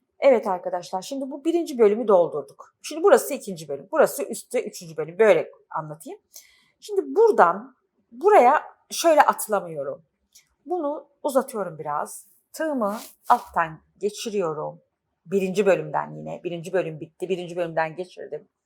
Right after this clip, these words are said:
ipliği. Hani bu böyle düzgün görünebilmesi için. Evet, şimdi arkadaşlar tığı ikinci bölümden geçirip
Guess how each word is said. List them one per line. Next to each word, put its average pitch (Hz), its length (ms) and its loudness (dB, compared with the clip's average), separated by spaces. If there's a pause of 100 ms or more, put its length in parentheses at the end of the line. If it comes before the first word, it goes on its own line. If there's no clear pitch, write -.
(260)
ipliği. 175 600 -12 (440)
Hani 196 220 -4
bu 214 120 -10
böyle 226 260 4
düzgün 196 500 -4
görünebilmesi 151 720 -14
için. 226 340 -20 (840)
Evet, 208 280 0
şimdi 294 280 -2
arkadaşlar 190 680 -2
tığı 269 180 -6
ikinci 233 460 -6
bölümden 170 460 -2
geçirip 202 400 -4